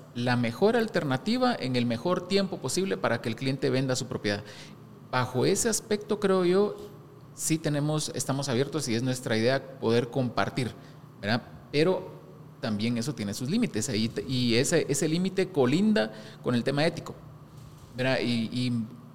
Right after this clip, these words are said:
el más uno, ok, el, ¿por qué el más uno? Tiene, debería racionalizarse y por qué, quién es ese más uno y qué papel va a jugar dentro de la negociación y por qué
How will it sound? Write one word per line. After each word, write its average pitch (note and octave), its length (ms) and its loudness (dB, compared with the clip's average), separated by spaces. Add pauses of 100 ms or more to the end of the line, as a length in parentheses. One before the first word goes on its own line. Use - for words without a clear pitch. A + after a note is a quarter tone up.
el C3 100 0
más C3+ 200 4
uno, D#3+ 280 6
ok, A2 160 0
el, A2+ 220 2
¿por - 220 0
qué E3 80 2
el F3 80 2
más F3+ 180 0
uno? D#3 200 0
Tiene, D#3 280 -2 (140)
debería B2+ 440 4
racionalizarse D#3+ 840 2
y E3+ 60 -2
por - 320 2
qué, G#3 340 2
quién A3+ 260 0
es G3 100 0
ese F#3+ 180 -2
más D3 200 0
uno A3 160 2
y A#2+ 120 4
qué - 180 -2
papel G3 440 -2
va G3 60 4
a - 20 -2
jugar F3+ 300 2
dentro E3+ 240 0
de C3+ 60 0
la A#2+ 100 -2
negociación A#2 400 -2
y G3 40 0
por B2 340 -2
qué G3 220 2